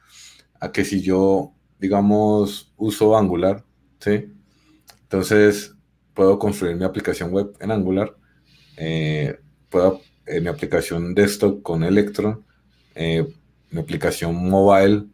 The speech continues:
eh, con Ionic, eh, en, en Hybrid, o puedo, ah, eh, si quiero ir un poco más nativo,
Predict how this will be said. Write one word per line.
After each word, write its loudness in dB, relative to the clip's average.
eh, -4
con -2
Ionic, 0
eh, -6
en, -4
en -8
Hybrid, 4
o 4
puedo, 2
ah, -4
eh, -4
si -10
quiero 0
ir 4
un 0
poco 0
más 0
nativo, -2